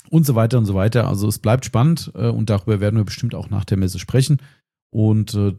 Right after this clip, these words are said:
das natürlich im Podcast verwursten. Dementsprechend wollten wir für die Lücke jetzt noch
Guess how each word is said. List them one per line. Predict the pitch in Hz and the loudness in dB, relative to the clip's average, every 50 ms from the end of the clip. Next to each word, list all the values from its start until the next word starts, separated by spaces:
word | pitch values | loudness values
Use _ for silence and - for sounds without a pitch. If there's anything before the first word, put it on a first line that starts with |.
| - - | -8 -8
das | - 87 - - | -6 -6 -4 -6
natürlich | - - - - 92 92 | -6 -6 -6 -6 -6 -6
im | 87 | -6
Podcast | - - 98 - - 101 - - | -6 -8 -6 -4 -4 -6 -4 -4
verwursten. | 90 80 90 90 92 - - 104 95 | -6 -4 -4 -4 -4 -4 -6 -6 -2
Dementsprechend | - 120 175 262 247 - - - - 165 202 196 185 - - | 0 0 0 0 -2 -2 0 0 0 0 -2 -4 -6 -4 -2
wollten | 120 - - | -2 -2 0
wir | 175 147 | -2 -2
für | - 151 131 | -2 -2 0
die | 120 107 | 0 0
Lücke | 98 98 151 208 - - | 2 4 2 2 2 0
jetzt | 208 131 110 107 107 - - - | -2 0 0 0 -2 -4 -4 -2
noch | 107 139 - - _ _ | -2 -2 -2 -6 _ _